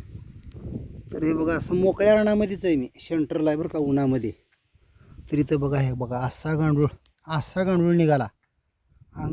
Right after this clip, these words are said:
गांडूळ निघाला म्हणूनच मी हा व्हिडिओ काढला आहे. तर हे गावरान गांडूळ आहे मित्रांनो, ह्याची साईज बघा तुम्ही, आणि कोरडबई रान आहे, काही कंटिन्यू पाण्याचं रान नाही. तरी पण हे बघा, अशी गांडूळ निघालेत,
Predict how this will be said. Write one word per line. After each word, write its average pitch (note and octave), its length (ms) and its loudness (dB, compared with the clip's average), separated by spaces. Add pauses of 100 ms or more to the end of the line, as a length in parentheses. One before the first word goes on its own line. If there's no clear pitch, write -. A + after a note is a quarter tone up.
गांडूळ E3 400 4
निघाला E3 440 2
म्हणूनच D3+ 520 0
मी D3 120 2 (1080)
हा D3+ 80 -2
व्हिडिओ C3+ 320 4
काढला B2 380 -6
आहे. - 180 -20 (1200)
तर F3 300 2 (1500)
हे G3 500 2 (320)
गावरान F#3+ 380 6
गांडूळ F3+ 280 2
आहे D#3 80 4
मित्रांनो, B2+ 320 -6 (100)
ह्याची - 360 -18
साईज D3 360 -6
बघा C3+ 180 -2
तुम्ही, A#2+ 240 -8 (580)
आणि D#3 120 0 (100)
कोरडबई G3+ 400 6
रान D#3 180 6
आहे, - 160 -10 (200)
काही C#3 160 -14
कंटिन्यू C#3 360 -4
पाण्याचं B2+ 420 -6
रान A2+ 140 -4
नाही. G#2 180 -8 (840)
तरी D3 180 0
पण D#3 220 2
हे D3 80 2
बघा, D3 180 -2
अशी C#3+ 220 -6
गांडूळ C3 380 -2
निघालेत, A#2+ 680 -4